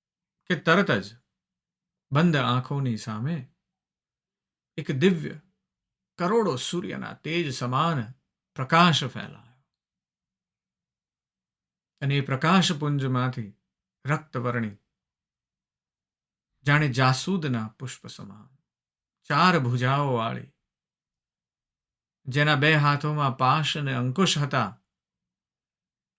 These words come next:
અને બીજા બે હાથોથી જે વરદાન અને અભયની મુદ્રા ધારણ કરીને ઊભી હતી, એવી જગત જનની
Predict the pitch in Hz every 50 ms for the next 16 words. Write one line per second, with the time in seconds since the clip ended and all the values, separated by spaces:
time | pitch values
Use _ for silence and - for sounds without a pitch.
0 | _ - 131 127 120 117 135 139 143 170 160 151 139 135 131 123 123 117 120 -
1 | - 139 131 - 127 107 101 - _ _ _ _ _ _ _ _ _ _ _ -
2 | 127 143 135 123 127 127 120 127 131 139 160 165 156 143 139 - _ _ _ _
3 | _ _ _ _ 151 151 160 - - 147 123 131 160 196 190 165 135 117 113 117
4 | 113 117 151 175 190 175 151 143 143 143 143 143 135 127 131 123 127 135 139 123
5 | 113 107 107 120 139 147 135 123 - - 127 - _ _ _ _ _ _ _ _
6 | _ _ _ _ _ _ _ _ _ _ _ _ _ _ _ _ _ _ _ _
7 | _ _ _ _ _ _ _ _ _ _ _ _ _ - 160 165 151 139 123 110
8 | 113 135 127 143 127 123 110 101 110 113 123 123 127 123 110 98 104 _